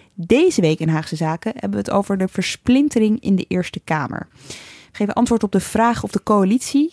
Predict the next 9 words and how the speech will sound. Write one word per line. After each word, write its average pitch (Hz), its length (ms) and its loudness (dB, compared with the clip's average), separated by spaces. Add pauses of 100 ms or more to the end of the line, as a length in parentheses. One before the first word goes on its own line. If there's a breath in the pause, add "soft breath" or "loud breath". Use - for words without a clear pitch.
die 180 160 2
haar 160 100 2
meerderheid 170 760 0
kwijt 147 360 -4
is 214 120 -8
in 214 100 -2
de 208 60 2
Senaat, 208 480 -2 (260 loud breath)
nu 220 200 4